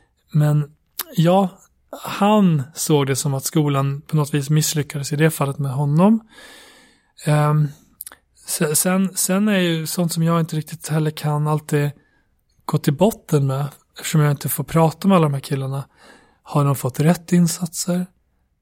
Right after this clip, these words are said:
De har diagnos. Eh, hade skolan kunnat göra något annorlunda? Förutom att placera mig i en, i en sån här uvo-klass. Ehm, alltså, det är sånt som jag tror är,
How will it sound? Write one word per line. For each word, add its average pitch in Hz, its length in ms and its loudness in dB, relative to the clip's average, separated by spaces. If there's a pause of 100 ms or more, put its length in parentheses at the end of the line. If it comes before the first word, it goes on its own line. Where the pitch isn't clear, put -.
(460)
De 151 160 2
har 156 100 4
diagnos. 156 720 0
Eh, 139 240 -2
hade 143 280 -2
skolan 147 320 -2
kunnat 151 160 0
göra 147 100 2
något 143 160 -4
annorlunda? 151 640 0 (600)
Förutom 156 360 0
att 139 120 -6
placera 151 360 0
mig 135 120 -4
i - 20 -2
en, 139 60 -4 (140)
i 143 80 -4
en 135 80 0
sån 139 100 -4
här 131 120 -8
uvo-klass. 156 840 0 (960)
Ehm, 139 360 -4 (1300)
alltså, 165 360 2 (600)
det 160 120 2
är 156 80 4
sånt 196 300 2
som 160 160 2
jag 143 140 0
tror 147 220 0
är, 139 120 -4